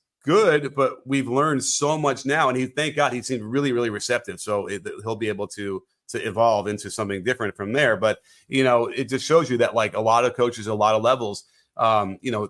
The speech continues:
th-, there's a lot more to be learned and, and evolve into as far as communication methods and just sort of training methods as well. You know,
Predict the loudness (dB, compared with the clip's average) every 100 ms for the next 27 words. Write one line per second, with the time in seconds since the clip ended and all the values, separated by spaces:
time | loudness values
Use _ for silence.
0 | -8 -6 -4 0 2 6 4 4 2 2
1 | 0 -4 0 2 2 0 -2 -2 -4 -4
2 | -4 4 4 4 0 -6 -6 -6 -6 -4
3 | 0 0 0 -6 -14 _ -10 -6 -6 -4
4 | -4 -2 -2 -2 -4 -6 -6 -4 -4 -4
5 | -6 -4 0 0 -2 -4 -10 -14 0 4
6 | 4 2 -8 -20 -4 2 4 4 2